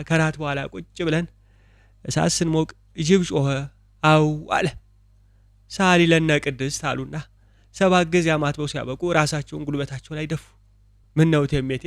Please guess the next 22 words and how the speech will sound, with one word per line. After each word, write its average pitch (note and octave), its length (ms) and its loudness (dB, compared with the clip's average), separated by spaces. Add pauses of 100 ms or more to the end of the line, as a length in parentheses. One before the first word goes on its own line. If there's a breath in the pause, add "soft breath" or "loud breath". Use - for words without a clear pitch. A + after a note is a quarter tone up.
ምን G#3+ 140 0
ሆንሽ?" C3+ 280 -2 (100)
አላቸው F#3 380 -4
አባባ። - 280 -14 (600)
"ጅቡ F3 280 4 (100)
ነው" D3+ 160 -4
አለች F#3 340 -4
ማማ። D3+ 240 -8 (680)
ያኔ G3+ 220 2
እርጉዝ E3 300 -2
ነበረች። B2+ 420 -8 (520)
"ጅቡ F#3 320 4
ምን E3 160 0
አለ?" C3 240 -2
አልናቸው። D#3+ 480 -6 (800)
"ዛሬ D3 340 0 (100)
ፈረሱን D3+ 440 -8
ትተን D3 300 -10 (420)
ፈረሰኛውን D#3+ 640 4
ነው D#3 100 -8
የምንበለው" D3+ 420 -8
አላሉ። G2 280 -6